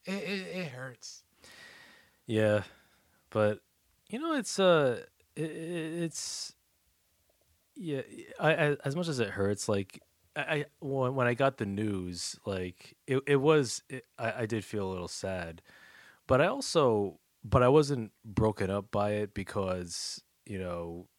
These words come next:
Speaker 2: the man, even though he was five years shy of a century, you know,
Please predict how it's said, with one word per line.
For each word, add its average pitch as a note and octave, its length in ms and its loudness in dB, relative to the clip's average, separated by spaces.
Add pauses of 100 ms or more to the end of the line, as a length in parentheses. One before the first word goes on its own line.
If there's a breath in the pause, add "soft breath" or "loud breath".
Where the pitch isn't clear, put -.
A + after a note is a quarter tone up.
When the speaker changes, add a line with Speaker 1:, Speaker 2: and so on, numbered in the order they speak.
(120)
Speaker 2:
the - 80 -6
man, A2 280 -2
even G#2+ 180 -2
though G2+ 140 2
he F2+ 140 -6
was F2 180 -8
five G#2+ 380 2
years G#2 200 -2
shy F#2+ 300 -6
of F2 180 -8
a - 60 -14
century, E2+ 680 -6 (600 loud breath)
you A2 160 -8
know, F2+ 300 -4